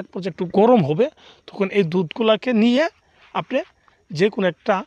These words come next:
বিলাই বা কুকুরকে খাওয়াই দেবেন। কুকুর তো দুধ খাইতে চায় না, আপনি বিলাইকে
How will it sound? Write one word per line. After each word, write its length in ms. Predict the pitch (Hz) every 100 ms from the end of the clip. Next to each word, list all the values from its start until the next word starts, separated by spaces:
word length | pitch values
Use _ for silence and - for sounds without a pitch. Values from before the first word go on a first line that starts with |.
| _ _ _ -
বিলাই 420 | 139 170 254 247 175
বা 60 | 170 -
কুকুরকে 360 | 269 339 202 170
খাওয়াই 180 | 180 170
দেবেন। 140 | 135 139
কুকুর 220 | 247 226 220
তো 40 | 196 156
দুধ 140 | 202 -
খাইতে 260 | - 247 262 190
চায় 160 | 196 233
না, 60 | 160 - - -
আপনি 140 | 190 160
বিলাইকে 380 | 190 285 269 180